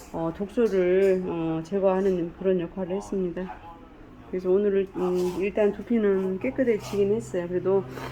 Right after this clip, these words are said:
이제 한 번에 다 없어지진 않기 때문에 이제 집에서 오늘 이제 관리를 잘 하셔야 돼서 오늘은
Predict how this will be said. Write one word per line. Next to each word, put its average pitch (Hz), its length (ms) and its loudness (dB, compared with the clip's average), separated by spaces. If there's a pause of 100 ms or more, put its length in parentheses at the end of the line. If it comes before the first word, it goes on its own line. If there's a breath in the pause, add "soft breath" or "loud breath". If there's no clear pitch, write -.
(240 loud breath)
이제 185 140 0
한 285 140 8
번에 294 320 6
다 190 160 0
없어지진 190 460 2
않기 180 300 2
때문에 180 260 4
이제 170 160 0
집에서 196 800 4
오늘 175 460 2
이제 170 260 -2
관리를 190 300 2
잘 180 180 -4
하셔야 190 320 -2
돼서 165 220 -4
오늘은 190 480 4